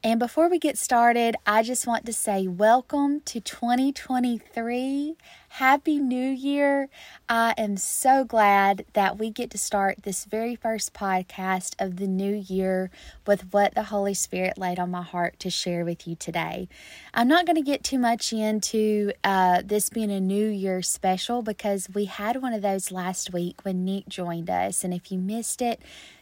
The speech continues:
you definitely want to go back and listen. I always enjoy having him on, and I know that it will be a blessing to you as well. And so we, you know, just, uh, encouraged you in this new year to really focus more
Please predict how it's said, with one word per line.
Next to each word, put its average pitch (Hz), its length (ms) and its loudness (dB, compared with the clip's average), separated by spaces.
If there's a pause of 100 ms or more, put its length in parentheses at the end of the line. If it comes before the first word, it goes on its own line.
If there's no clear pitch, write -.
you 190 120 -4
definitely 214 500 0
want 202 200 -4
to 190 40 -6
go 185 200 -2
back 180 260 -6
and 185 140 -4
listen. 180 500 -4 (420)
I - 200 -6
always 226 360 4
enjoy 202 420 -2
having 185 360 -4
him 180 320 -6
on, 170 480 -4 (260)
and 185 160 -4
I 196 140 0
know 185 460 2
that 175 260 -4
it - 180 -8
will 185 140 -2
be 180 160 -4
a 175 80 -4
blessing 170 560 -4
to 160 160 -10
you 170 400 -4
as - 300 -8
well. 165 480 -4 (480)
And 220 160 -2
so 208 600 6
we, 294 400 -4
you 277 120 -2
know, 233 180 2
just, 226 380 -6 (100)
uh, 202 240 -4 (100)
encouraged 240 800 -4
you 185 300 -2
in 190 180 -4
this 202 240 -4
new 202 180 -4
year 208 360 -4
to - 180 -10
really 220 320 -2
focus 208 640 -6
more 202 600 -2